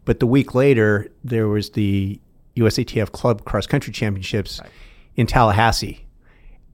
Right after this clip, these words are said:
Speaker 1: And the advantage there is, is you'd have a bigger meet, but also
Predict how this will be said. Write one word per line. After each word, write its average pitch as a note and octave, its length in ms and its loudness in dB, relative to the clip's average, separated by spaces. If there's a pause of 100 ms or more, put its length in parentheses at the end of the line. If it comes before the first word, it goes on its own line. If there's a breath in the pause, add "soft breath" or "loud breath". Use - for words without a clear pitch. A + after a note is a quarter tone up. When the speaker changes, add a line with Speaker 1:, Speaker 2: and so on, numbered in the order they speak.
Speaker 1:
And G#2 480 -4
the C3 140 -2
advantage A2 360 0
there A#2 260 6
is, G2 200 0 (160)
is G#2 240 -4
you'd G#2+ 120 -4
have G#2+ 120 -4
a G2+ 60 2
bigger G2 260 -2
meet, G#2 480 2
but G#2+ 240 -2
also G#2+ 680 2